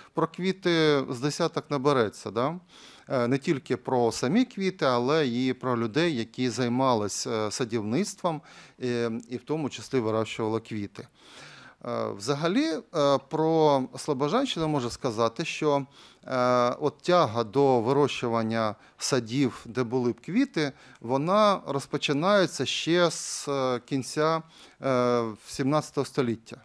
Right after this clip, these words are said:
І, е, в першу чергу, е, к-, е, квіти вирощували, е, монастирі. Е,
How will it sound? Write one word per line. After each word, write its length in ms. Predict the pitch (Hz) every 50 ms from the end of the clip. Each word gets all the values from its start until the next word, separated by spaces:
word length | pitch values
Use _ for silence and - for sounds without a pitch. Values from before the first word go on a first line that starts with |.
| _ _ _ _ _ - - - - - - _ _
І, 280 | 156 156 147 151 151 147
е, 160 | 143 139 139 - -
в 160 | 139 135 -
першу 420 | - _ 180 170 143 - - - 190
чергу, 580 | - - - 233 277 277 254 196 196 196 190
е, 60 | 185 190 - - - - _ _
к-, 380 | - 143 143 139 139 135 135 127 - _ _ - - _ - 156
е, 220 | 143 143 139 139
квіти 400 | - - 147 185 233 226 - 160
вирощували, 920 | 123 127 135 143 185 208 196 - - 170 143 143 139 135 135 135 131 135 135 - - _ _ _ -
е, 80 | 131 127
монастирі. 560 | 131 170 185 175 170 - - 165 117 110 92 - _ _ _ _ _ _ _ _ _ _ _ _ _ - - - - - _ - - 98 90 123
Е, 380 | 127 123 120 120 120 117 117